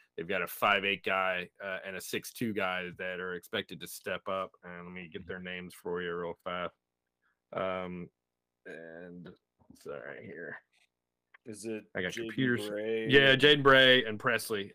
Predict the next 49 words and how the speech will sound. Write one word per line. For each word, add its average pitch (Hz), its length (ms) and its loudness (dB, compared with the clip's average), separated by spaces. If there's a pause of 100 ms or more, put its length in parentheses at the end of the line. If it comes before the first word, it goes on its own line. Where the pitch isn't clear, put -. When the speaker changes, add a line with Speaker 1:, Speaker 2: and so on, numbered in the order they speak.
Speaker 1:
So, 110 480 -2
uh, 113 40 -6 (260)
Speaker 2:
Mm-hmm. 92 80 -14 (140)
Speaker 1:
they, 110 140 -6 (340)
they 110 80 -14
played 120 280 -6
as, 107 140 -10 (100)
um, 104 380 -12
a 107 40 -10
lot 107 240 -6 (100)
as 95 100 -16
true 127 160 -8
freshmen. 123 560 -6 (400)
So 110 200 0
they, 113 140 -2
they've 120 200 -6
got 131 180 2
what 120 140 -4
they 107 80 -4
need. 110 240 -4
And 104 80 -4
I 110 100 -4
think 107 240 -6
Gundy's 104 340 -6
a 87 140 -10 (420)
good 104 280 -6
coach 95 360 -8
that - 160 -12
can, 90 380 -14 (320)
can 92 180 -12
cause 87 380 -6
havoc 90 420 -8
for 90 280 -10
a 87 40 -12
couple 92 260 -12
first-year 87 460 -14
coaches 87 340 -12
that 82 100 -18
he's 85 120 -14
gonna 82 140 -14
be 80 100 -14
playing 85 360 -14
this 87 200 -12
year 85 240 -6
and 82 100 -10
bringing 82 260 -8
back 85 240 -4
some 87 180 -10
veterans, 82 520 -4